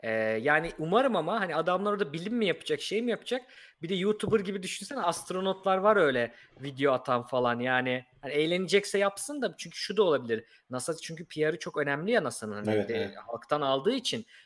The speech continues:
Speaker 1: cam gibi göstermek zorunda. Hele bir göstermesin yani. Yoksa bir daha gidemeyebilir. Dolayısıyla öyle de bir durum var. Bakalım nasıl olacak? Ee, incele-, incelersiniz artık. Hani Murat abiye, size sorarız. Levent abiye
Speaker 2: <laughs>
Speaker 1: sorarız. Görüntüyü nasıl
Speaker 2: Şey,
Speaker 1: buldunuz falan
Speaker 2: bizim
Speaker 1: diye.
Speaker 2: yayınlar devam ederse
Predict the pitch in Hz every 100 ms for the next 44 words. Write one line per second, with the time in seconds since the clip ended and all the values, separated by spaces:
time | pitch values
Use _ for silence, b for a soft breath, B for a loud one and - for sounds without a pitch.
0 | _ 139 143 139 170 233 220 - 208 214
1 | 214 196 165 139 135 180 160 131 117 -
2 | 117 104 104 - 113 107 107 117 123 -
3 | 185 190 101 - 135 143 127 147 175 160
4 | 156 151 151 190 247 b b - 156 185
5 | 202 247 226 - - 185 226 214 208 190
6 | 208 240 220 247 202 220 311 311 294 302
7 | 269 185 160 - 160 170 170 175 180 180
8 | 202 214 185 180 196 214 214 - 127 113
9 | 113 - - 120 120 _ _ - 139 160
10 | 160 160 151 151 170 180 165 151 185 180
11 | 156 165 147 - - b b _ 135 139
12 | 139 151 139 143 170 - 156 160 151 151
13 | 147 147 143 151 147 - 127 117 110 139
14 | - 127 120 120 110 117 127 127 127 131
15 | 127 123 123 123 123 123 143 160 180 175